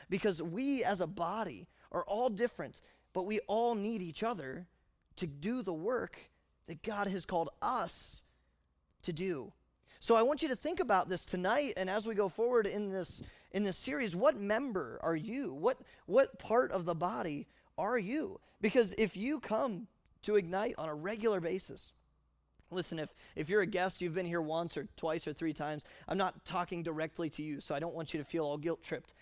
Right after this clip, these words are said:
But if you are a member of this body, and by that I mean you come all the time. You've been coming for years, you've been coming for months, whatever. You come all the time, but you choose not to serve alongside us, then listen,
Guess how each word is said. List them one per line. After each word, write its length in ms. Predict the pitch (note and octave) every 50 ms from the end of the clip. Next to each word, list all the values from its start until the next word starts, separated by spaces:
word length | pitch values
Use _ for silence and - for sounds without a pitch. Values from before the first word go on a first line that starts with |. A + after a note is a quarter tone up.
| - - - - -
But 100 | - G#3
if 100 | G3 D3+
you 120 | G3+ C4 C4
are 80 | B3
a 100 | A3 F#3+
member 720 | F3+ E3+ E3+ F3+ G#3 A#3+ C#4+ C4+ G3+ G3+ F3 D#3 C#3 A3+ - _ _ _ _ _ _ _ _ -
of 160 | E3+ F3 D#3
this 180 | E3+ F3 D#3+
body, 480 | - D#3 D3+ C#3 C3+ B2+ G#2 F2+ - F3+ _ _ _ _ _ _ _ _ - G#2
and 140 | E3 F3 F3
by 140 | E3+ E3+ E3+
that 160 | F3 F#3 F3+
I 60 | F3+
mean 180 | E3+ E3+ E3+ D#3+
you 100 | E3+ F3+
come 200 | - G#3 F#3+ E3+
all 140 | D#3+ E3+ E3+
the 80 | E3
time. 260 | D#3 E3+ B2+ G#2+ - - _ _ -
You've 120 | D3 D#3+
been 120 | F3 E3 -
coming 240 | - F3 F3 E3
for 140 | D3+ - D#3
years, 300 | D3+ E3 F#3 F#3 E3+ C#3+
you've 80 | D#3+ D#3
been 80 | D#3+
coming 220 | - E3 E3+ E3 -
for 120 | - D#3
months, 320 | D3+ D3 D3+ D#3 D3+ - D3+
whatever. 360 | D#3 D#3 D3+ C#3+ B2 G#2 G2+
You 120 | B2+ D3
come 160 | D3 E3+ D#3+
all 120 | D#3+ F#3 G#3+
the 100 | G3+ F#3+
time, 260 | - F3 C#3+ C3+ C#3+ - - - - - -
but 160 | D#3 G#3+ F#3+
you 120 | G3+ G3+
choose 340 | - - - C4+ C4+ A3 E3
not 340 | D#3+ E3+ F3 F3+ B3 - -
to 120 | - G3 D#3+
serve 480 | - - - - - G#3 B3 B3+ G3+
alongside 640 | F#3+ F3 E3+ D#3+ D3 C#3+ - - E3+ E3+ E4 D4 A#3
us, 300 | - - - - - - _ _ _ _ _ _ _ _ _ _ _ _ _ _ _ _ _ _ _ _ -
then 200 | - G#3+ A3+ A3+
listen, 380 | B3+ D4 - - C4+ G3 D3